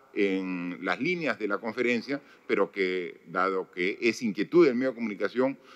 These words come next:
con el respeto que nos merece la prensa, la libertad de expresión, eh, siempre,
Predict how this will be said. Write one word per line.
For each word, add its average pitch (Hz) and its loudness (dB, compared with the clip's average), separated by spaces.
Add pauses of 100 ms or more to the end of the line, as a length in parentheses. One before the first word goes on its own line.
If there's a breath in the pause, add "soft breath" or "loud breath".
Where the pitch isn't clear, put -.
(220 loud breath)
con 95 2
el 92 2
respeto 131 2
que 107 -6
nos 90 -8
merece 107 0
la 85 -2
prensa, 120 2 (420 loud breath)
la 82 -2
libertad 98 2
de 127 6
expresión, 139 0
eh, 87 -4
siempre, 131 0